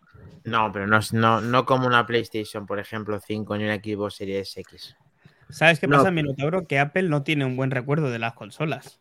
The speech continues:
Speaker 3: Mm.
Speaker 1: Ya.
Speaker 2: <laughs>
Speaker 1: Pero entonces
Speaker 3: Pero
Speaker 1: le
Speaker 3: yo creo
Speaker 1: dirías,
Speaker 3: que
Speaker 1: le dirías, Minotauro,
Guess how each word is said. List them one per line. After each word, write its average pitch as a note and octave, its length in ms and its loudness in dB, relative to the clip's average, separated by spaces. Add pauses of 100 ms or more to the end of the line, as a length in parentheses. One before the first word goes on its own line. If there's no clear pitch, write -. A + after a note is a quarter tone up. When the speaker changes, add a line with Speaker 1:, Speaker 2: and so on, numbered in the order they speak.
(120)
Speaker 3:
Mm. A2+ 120 -8 (500)
Speaker 1:
Ya. A2+ 280 -6
Speaker 2:
<laughs> - 320 -4 (1200)
Speaker 1:
Pero B2+ 100 2
entonces E3 260 8
Speaker 3:
Pero - 40 12
Speaker 1:
le D#3 40 10
Speaker 3:
yo D3+ 60 10
creo F#3 240 10
Speaker 1:
dirías, - 20 4
Speaker 3:
que F3 180 4 (120)
Speaker 1:
le C#3+ 140 4
dirías, E3 460 6
Minotauro, F3 720 4